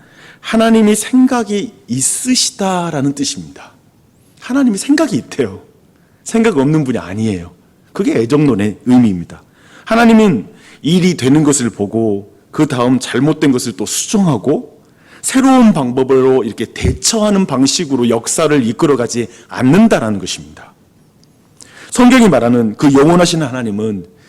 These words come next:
시작과 끝을 잡고 계신다는 걸 믿는 것이죠.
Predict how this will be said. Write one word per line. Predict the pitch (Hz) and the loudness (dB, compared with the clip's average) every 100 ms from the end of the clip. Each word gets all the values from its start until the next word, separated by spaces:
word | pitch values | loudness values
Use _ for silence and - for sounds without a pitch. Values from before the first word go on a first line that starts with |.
| _ | _
시작과 | - - - 226 214 - 180 180 180 - | -4 -2 0 -2 -4 -2 -2 -2 -6 -6
끝을 | 285 - - 196 - | -6 -4 -2 0 -2
잡고 | - - - - 254 269 | -6 -6 -8 -8 -2 0
계신다는 | 175 - 135 113 107 | 0 0 -4 -4 -6
걸 | 104 107 | -4 -2
믿는 | 110 117 107 | 0 0 -2
것이죠. | 87 - - | -8 -16 -20